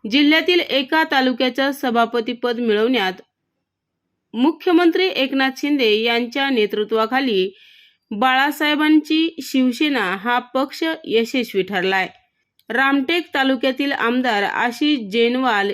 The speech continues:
यांनी तालुक्यातील सभापतीपद आपल्या पक्षाच्या उमेदवाराकडे खेचून आणलंय. दरम्यान नागपूर जिल्ह्यात भाजपला केवळ दोन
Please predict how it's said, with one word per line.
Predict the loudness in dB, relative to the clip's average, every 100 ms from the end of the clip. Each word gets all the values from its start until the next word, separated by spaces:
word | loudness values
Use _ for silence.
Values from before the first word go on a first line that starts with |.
| -6
यांनी | -4 0 0 0 0 -2 -8 _ -4
तालुक्यातील | 0 0 0 -2 0 0
सभापतीपद | 0 0 0 0 -2 -4 -6 -6
आपल्या | -4 -6 -4 -4
पक्षाच्या | -4 -6 -6 -6 -4 -4
उमेदवाराकडे | -2 -2 -4 -4 -4 -4 -4 -2 -2 -4 _
खेचून | -2 -2 -2 -2
आणलंय. | -2 0 0 -4 -8 _ _ _ _ _ _ _ _ -6
दरम्यान | -2 2 2 4 6 6
नागपूर | 6 2 0 -2 0
जिल्ह्यात | 2 2 2 2 -2
भाजपला | -4 -2 0 0 -2 -2 -2
केवळ | -2 -2 0 2 0
दोन | -2 -2 2 4 4